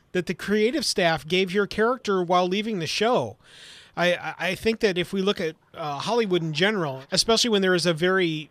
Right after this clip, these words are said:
sour taste left, whether either the actor just is leaving because they want more money or they're, they don't feel appreciated or insert scenario where it's mostly negative and it's sour, the off that your character was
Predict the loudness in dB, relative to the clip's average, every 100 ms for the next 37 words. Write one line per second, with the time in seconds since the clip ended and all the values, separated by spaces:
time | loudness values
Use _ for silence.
0 | _ -4 2 4 4 2 0 -4 -4 0
1 | 0 -2 -6 -4 -2 -2 -4 0 2 2
2 | 0 0 -2 0 0 0 -2 -4 -2 -2
3 | -4 -2 0 0 -2 -2 0 0 -2 -2
4 | -4 0 2 4 2 0 -4 -10 -14 -20
5 | -20 -20 -14 -2 2 2 0 0 0 0
6 | -2 -2 -2 0 0 2 4 4 2 -2
7 | -6 -8 -6 -2 0 2 2 0 -2 _
8 | _ _ -8 -2 0 2 2 2 2 2
9 | 2 0 -4 -10 _ -2 0 0 -2 0
10 | 0 0 0 -2 -2 -6 -8 -6 0 2
11 | 2 2 0 -4 -10 -16 -20 -20 -20 -20
12 | -20 -14 -6 -2 -2 0 2 4 2 -2
13 | -12 -6 -4 -2 0 0 0 0 0 0
14 | -2 0 0 -2 -2 -6